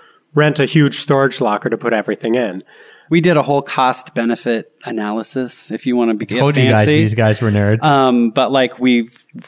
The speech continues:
Speaker 2: we researched storage places and saw how much they were gonna cost. And the one for the size, if we kept everything, it was, like, two hundred bucks a month. And, like, if we're gone a year, that's twenty-four hundred dollars.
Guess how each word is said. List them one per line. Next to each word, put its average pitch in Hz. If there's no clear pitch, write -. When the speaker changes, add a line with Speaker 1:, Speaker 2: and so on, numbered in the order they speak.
Speaker 2:
we 143
researched 143
storage 139
places 101
and 110
saw 110
how 117
much 117
they 117
were 107
gonna 104
cost. 101
And 104
the 101
one 107
for 127
the 110
size, 110
if 101
we 113
kept 123
everything, 120
it -
was, 139
like, 139
two 156
hundred 143
bucks 120
a 117
month. 156
And, 95
like, 110
if -
we're 135
gone 127
a 156
year, 113
that's 110
twenty-four 147
hundred 117
dollars. 113